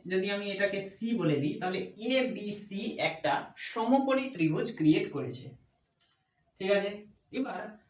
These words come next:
সমকোণী ত্রিভুজের এই অ্যাভারেজ ভেলোসিটি বা এবি ভেক্টরটা কি অতিভুজ, হুম, আর ডেল্টা এক্স মানে এই হরিজন্টালটা হচ্ছে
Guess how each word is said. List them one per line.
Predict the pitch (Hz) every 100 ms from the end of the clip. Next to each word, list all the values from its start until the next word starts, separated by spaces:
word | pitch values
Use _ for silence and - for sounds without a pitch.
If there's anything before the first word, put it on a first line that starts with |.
| _ _ _ -
সমকোণী | 214 214 294 302 285 -
ত্রিভুজের | 220 214 - 170 151 151 - -
এই | 190 190 -
অ্যাভারেজ | - 180 214 277 -
ভেলোসিটি | 180 175 185 202 170 151
বা | 151 160 -
এবি | 220 240 254 220
ভেক্টরটা | 214 214 226 220 226
কি | 277 320 294 -
অতিভুজ, | 185 190 226 165 202 208 - - _ _ _ _ _ -
হুম, | 240 143 127 - - _ _ _ _ _ - - _ - -
আর | 156 160 160 - - _ _ _ _ _ _ -
ডেল্টা | 160 185 190 247
এক্স | 220 - 208 214 -
মানে | 185 185
এই | 180 208 160
হরিজন্টালটা | 139 190 220 220 226 226 220 220
হচ্ছে | 220 214 214 202 -